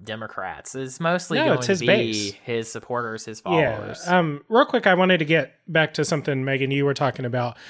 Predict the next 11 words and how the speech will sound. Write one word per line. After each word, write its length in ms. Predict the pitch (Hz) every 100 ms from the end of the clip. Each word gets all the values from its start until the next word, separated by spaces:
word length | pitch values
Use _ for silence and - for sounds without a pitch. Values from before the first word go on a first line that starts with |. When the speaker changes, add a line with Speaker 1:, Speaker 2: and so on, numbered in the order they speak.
| -
Speaker 2:
So 380 | - 185 175 160 _ _ _ 196
this 300 | 180 262 -
is 180 | 233 -
the 120 | 156
closest 640 | - 175 175 - 170 -
governor's 440 | 156 151 151 143
race 300 | 147 139 131
since, 500 | - - 139 123 - -
uh, 140 | 139 123
nineteen 720 | 131 151 - 160 151 139 131
sixty-six. 960 | - 160 - 139 - 160 160 - -